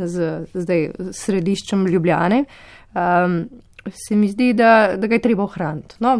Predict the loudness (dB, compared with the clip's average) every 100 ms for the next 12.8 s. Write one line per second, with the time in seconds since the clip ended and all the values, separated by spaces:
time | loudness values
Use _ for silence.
0 | -4 -4 -2 2 0 0 -4 -4 2 2
1 | 2 -2 -4 -2 -2 -2 -6 -10 -8 -6
2 | -4 -6 -8 -8 -8 -10 -16 _ _ -18
3 | -16 -16 _ _ _ -20 -14 -8 -6 -6
4 | -2 0 0 -2 -2 0 0 -4 -10 -8
5 | -2 -2 -2 -2 -4 -4 -8 -6 -4 -2
6 | -4 -4 -4 -6 -6 -8 -8 -10 -8 -4
7 | -2 -2 -2 -4 -6 -20 -20 -18 0 4
8 | 6 6 2 _ _ _ _ _ _ _
9 | _ _ -6 0 2 2 -2 -6 -10 -10
10 | -10 -8 -6 -6 -6 -6 -6 -4 -4 -6
11 | -6 -8 -6 -4 -6 -6 -8 -10 -10 -12
12 | -8 -6 -4 -2 -2 -2 -2